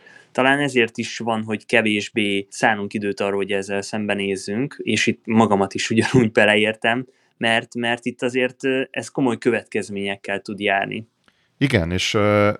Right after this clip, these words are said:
Speaker 2: az is teszi nehézé az ilyen vitákat, és nem csak a hitvitákat, de a politikai vitákat, a mindenféle olyan vitát, ami a,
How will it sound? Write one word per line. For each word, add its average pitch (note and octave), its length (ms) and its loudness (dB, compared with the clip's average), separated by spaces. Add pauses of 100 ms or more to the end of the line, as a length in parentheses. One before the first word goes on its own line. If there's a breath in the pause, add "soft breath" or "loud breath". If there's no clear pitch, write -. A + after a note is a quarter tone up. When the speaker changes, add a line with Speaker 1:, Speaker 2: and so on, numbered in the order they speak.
Speaker 2:
az D3+ 180 4
is C#3+ 140 2
teszi G2+ 300 2
nehézé F#2 460 2
az F2 140 2
ilyen F2+ 220 4
vitákat, E2+ 520 0
és - 120 -2
nem D3 100 4
csak - 180 0
a G2 40 4
hitvitákat, F2+ 680 4
de E2 80 2
a E2+ 60 4
politikai F#2+ 540 4
vitákat, F2 560 2
a E2+ 200 2
mindenféle F#2 520 4
olyan F2 200 4
vitát, F2 360 0
ami E2+ 220 -2
a, E2 220 -2